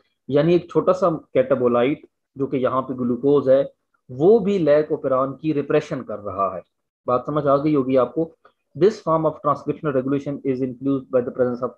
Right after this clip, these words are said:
glucose। यहाँ पे हम उसको glucose कहेंगे कि एक छोटा सा कैटाबोलाइट है जो कि इस process को रोकता है। अब वो क्यों रोकता है, बात आपको पहली, अ, diagram, अ,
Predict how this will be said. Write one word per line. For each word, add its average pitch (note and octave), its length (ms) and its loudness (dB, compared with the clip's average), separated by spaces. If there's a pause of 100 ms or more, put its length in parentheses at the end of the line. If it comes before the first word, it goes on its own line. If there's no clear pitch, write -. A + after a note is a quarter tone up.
glucose। A#2+ 420 -2
यहाँ C3+ 220 2
पे C3+ 120 -2
हम A#2+ 100 -2
उसको A#2+ 200 -6
glucose B2 440 -2
कहेंगे C#3 360 -4
कि C#3 100 -4
एक A#2 140 -6
छोटा D#3 200 -2
सा E3 120 -2
कैटाबोलाइट A#2+ 600 -2
है F3+ 160 2 (520)
जो C#3 140 2
कि C#3+ 120 0
इस B2+ 80 0
process B2+ 380 -4
को - 120 -6
रोकता A#2 300 0
है। - 100 -2
अब D#3+ 120 -2
वो F#3 60 -4
क्यों A#3 280 0
रोकता E3+ 280 0
है, D#3+ 240 2 (340)
बात D3+ 360 2
आपको D#3+ 280 0
पहली, E3+ 320 2
अ, C3 440 -4
diagram, C#3 480 2
अ, A#2+ 420 -8